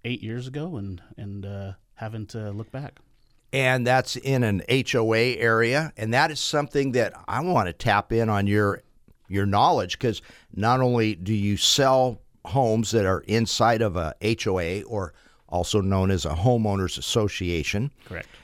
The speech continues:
Speaker 2: Um, but you live in it too, so
Speaker 1: I
Speaker 2: you
Speaker 1: do.
Speaker 2: can give us the pros and the cons.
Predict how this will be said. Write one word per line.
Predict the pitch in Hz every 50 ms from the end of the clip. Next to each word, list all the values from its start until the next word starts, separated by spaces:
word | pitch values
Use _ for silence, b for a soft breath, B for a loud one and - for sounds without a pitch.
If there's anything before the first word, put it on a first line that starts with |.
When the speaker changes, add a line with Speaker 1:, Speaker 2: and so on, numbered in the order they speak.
| B B B -
Speaker 2:
Um, | - 113 110 107 107 101 92 92 87 85 90 85 - _ _ _ _ _
but | - 160 156 - _ _ - -
you | 131 120 127 143
live | 147 147 156 185 208
in | 208 113 87
it | 80 - -
too, | - 160 196 175 95
so | - - - 98 90 85 85 82 - - - - _ _ _ - -
Speaker 1:
I | -
Speaker 2:
you | 117 113
Speaker 1:
do. | 139 156
Speaker 2:
can | 123 120
give | 101 82 123 127 110
us | 120 113 - -
the | - -
pros | - - - 117 113 123 110 90
and | 117 104 95
the | 87
cons. | - - 143 156 135 90 65 - - -